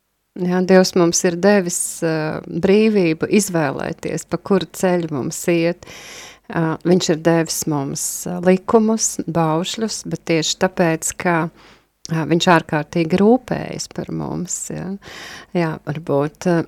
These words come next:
<clears throat> ā, kādiem ir pārprasta, ā, šī izpratne par to, ko nozīmē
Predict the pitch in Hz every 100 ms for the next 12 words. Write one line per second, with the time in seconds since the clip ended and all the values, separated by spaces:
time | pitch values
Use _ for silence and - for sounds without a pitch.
0 | - 247 202 190 - - - - 175 170
1 | - 170 156 170 151 160 - 175 165 170
2 | - 185 180 185 160 156 - - 170 165
3 | 156 160 170 - _ _ _ _ _ _
4 | _ _ - - - 175 202 - 160 -
5 | 170 - 156 - 160 - 185 170 175 180
6 | - 151 147 151 160